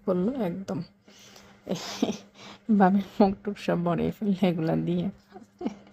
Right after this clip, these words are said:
সবাই আমরা হাসতেছি এই বিষয়টা নিয়ে। ভাবি বলতেছে, "এগুলা কি দরকার আছে?"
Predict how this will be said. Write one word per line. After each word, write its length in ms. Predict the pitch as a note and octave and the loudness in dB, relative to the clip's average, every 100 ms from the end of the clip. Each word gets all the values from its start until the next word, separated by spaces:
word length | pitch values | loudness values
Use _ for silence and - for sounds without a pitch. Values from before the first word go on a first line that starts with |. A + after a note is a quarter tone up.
| - - - - G#3+ | -20 -20 -12 0 2
সবাই 320 | G3+ F3+ G#3 | 6 4 4
আমরা 200 | F#3+ F#3 | 0 2
হাসতেছি 640 | G3 E3+ - - F3+ - G3+ F3+ A3+ A3 - - - G#3+ | 2 0 -4 -10 -10 0 0 2 -2 -2 -8 -16 2 6
এই 80 | |
বিষয়টা 500 | G3 F#3 F3+ E3 E3+ | 6 4 2 2 2
নিয়ে। 200 | E3 E3+ | 0 0
ভাবি 240 | E3+ E3 E3 | 2 2 2
বলতেছে, 540 | F3 G3 - _ - | 0 -2 -4 _ 2
"এগুলা 280 | F3+ F#3 F#3+ | 2 2 -2
কি 200 | G3 A3 | -2 0
দরকার 360 | G#3+ G#3 G3 G3 | 0 0 -2 -8
আছে?" 240 | F3 - | -8 -12